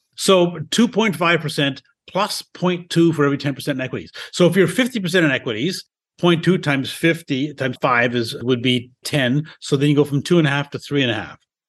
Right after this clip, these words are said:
So if you're a balanced investor, it should not be a four percent rule. It should be three and a half. And if you're a G I C or very, just a fixed income investor, it should be a two and a half percent rule. That's really all you can maintain over a whole retirement.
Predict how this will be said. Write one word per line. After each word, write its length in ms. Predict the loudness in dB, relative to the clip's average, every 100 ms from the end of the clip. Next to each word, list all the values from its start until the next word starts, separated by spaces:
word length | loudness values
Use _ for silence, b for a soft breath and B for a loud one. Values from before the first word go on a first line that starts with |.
| -10
So 180 | 0 2
if 100 | 4
you're 140 | 2
a 100 | 2
balanced 460 | 2 2 2 0 -2
investor, 500 | -4 -4 -2 -2 -2 B B
it 80 | -8
should 180 | -2 2
not 200 | 2 2
be 80 | 0
a 60 |
four 200 | 2 0
percent 300 | 0 -2 -2
rule. 160 | 0 -2
It 40 |
should 160 | -4 -6
be 100 | -8
three 260 | -8 -4 0
and 80 | 0
a 20 |
half. 420 | -4 -10 -18 -20 _ _ _ _ _
And 120 | 2
if 80 | 4
you're 160 | 6 4
a 60 |
G 240 | 4 4 4
I 120 | 4
C 360 | 2 2 4 4
or 100 | 4
very, 320 | 4 4 2
just 240 | -2 -4
a 40 | -4
fixed 280 | -4 -4 0
income 280 | 0 0
investor, 480 | 0 0 -2 -4 -6 -6 b b _
it 160 | -4 0
should 180 | 0 2
be 100 | 2
a 60 |
two 220 | 2 2
and 80 | 2
a 40 | 2
half 300 | -4 -8 _
percent 340 | -16 -8 -8 -6
rule. 160 | -6
That's 220 | -4 -2
really 220 | 2 4 4
all 140 | 4
you 140 | 2 -2
can 160 | -4
maintain 540 | -2 -4 -4 -4 -2 -4
over 240 | -4 -4
a 60 | -2
whole 440 | -2 -2 -4 -8 -18 _
retirement. 640 | -10 -6 -2 -2 -4 -10